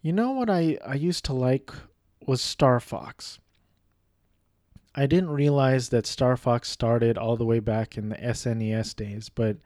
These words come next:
Star Fox sixty-four was awesome. And how you could,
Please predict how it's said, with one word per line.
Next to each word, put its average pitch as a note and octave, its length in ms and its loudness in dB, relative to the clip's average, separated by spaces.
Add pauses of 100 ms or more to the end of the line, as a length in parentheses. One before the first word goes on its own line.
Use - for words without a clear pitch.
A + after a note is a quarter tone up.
(880)
Star E3 300 -4
Fox G#3 320 -2
sixty-four B2 1040 2 (640)
was C3 200 0
awesome. - 600 -4 (720)
And C3 180 -2
how C3 300 2
you C3 180 0
could, B2 460 -2